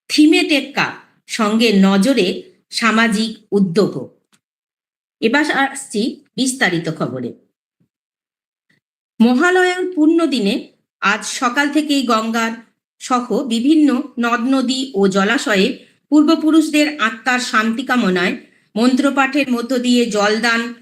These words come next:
বা তর্পণ সম্পন্ন হয়েছে। কলকাতার পাশাপাশি রাজ্যের জেলাগুলির বিভিন্ন নদ নদী ও জলাশয়ে সকাল থেকেই সমবেত হয়েছেন মানুষ।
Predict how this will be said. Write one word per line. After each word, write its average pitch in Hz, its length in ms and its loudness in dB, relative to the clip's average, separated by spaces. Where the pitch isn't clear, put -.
বা 180 240 0
তর্পণ 208 540 -2
সম্পন্ন 175 560 -4
হয়েছে। 127 480 -4
কলকাতার 339 520 0
পাশাপাশি 349 520 0
রাজ্যের 247 420 -2
জেলাগুলির 226 720 -2
বিভিন্ন 320 460 4
নদ 254 280 2
নদী 262 440 0
ও 202 120 2
জলাশয়ে 190 680 0
সকাল 302 420 0
থেকেই 294 300 0
সমবেত 233 480 -2
হয়েছেন 220 460 -2
মানুষ। 190 460 0